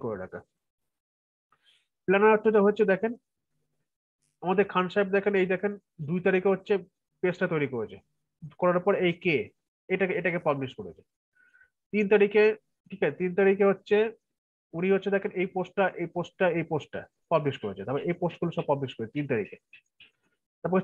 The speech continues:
চার তারিখে, চার তারিখের জন্য আমি দেখেন এই পোস্টটাকে schedule করে রেখেছি চার তারিখ সকাল দশটা, দশটার সময়। এই পোস্টটা দেখেন চার তারিখের জন্য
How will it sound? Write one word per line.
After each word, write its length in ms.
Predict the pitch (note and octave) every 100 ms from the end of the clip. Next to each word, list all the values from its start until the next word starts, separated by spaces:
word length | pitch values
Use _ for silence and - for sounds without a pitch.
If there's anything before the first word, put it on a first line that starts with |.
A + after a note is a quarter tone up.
| -
চার 140 | F#3+ -
তারিখে, 240 | F3 A#2+ A2+ D#3
চার 120 | D#3+ G3
তারিখের 280 | F#3+ G3 G3
জন্য 180 | G3 G3+ G#3 F3
আমি 100 | F#3+ F#3
দেখেন 180 | G3 G3
এই 60 | F3+ -
পোস্টটাকে 300 | E3+ F#3 F#3+ -
schedule 260 | D#3+ F3+ F3
করে 120 | E3 C#3
রেখেছি 260 | A#2 G#2+ G2+
চার 120 | C#3+ -
তারিখ 140 | E3 -
সকাল 140 | D#3+ D3+
দশটা, 200 | C#3+ D3+ C3 B2 C#3
দশটার 260 | - D3 -
সময়। 220 | G2 F2 _ -
এই 60 | E3+
পোস্টটা 220 | E3+ E3+
দেখেন 160 | E3+ E3
চার 100 | D3+
তারিখের 220 | D#3+ E3
জন্য 120 | D#3+